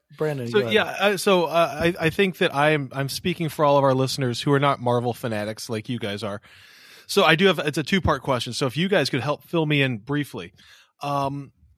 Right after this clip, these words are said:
Speaker 2: w-, I, one's a question, one's more of just, like, a background. So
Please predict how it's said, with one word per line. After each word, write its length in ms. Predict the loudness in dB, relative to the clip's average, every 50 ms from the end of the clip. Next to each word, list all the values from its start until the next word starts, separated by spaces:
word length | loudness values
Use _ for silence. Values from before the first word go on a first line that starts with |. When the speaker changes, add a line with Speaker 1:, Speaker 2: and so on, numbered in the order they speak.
| _ _ _ _ -12
Speaker 2:
w-, 160 | -8 -4 -2 -2
I, 80 | -2
one's 280 | 0 2 2 2 2 2
a 40 | 2
question, 320 | 2 2 2 2 0 0
one's 240 | 0 0 -2 -2 -4
more 140 | -4 -2 -2
of 60 | -2
just, 220 | -4 -6 -6 -4 -2
like, 180 | -2 -2 -2 -4
a 200 | -6 -6 -8 -8
background. 480 | -4 -4 -4 -4 -4 -8 -10 -12 -12 -16 _ -20 -20 _ -8
So 440 | -6 -2 0 2 2 0 -2 -6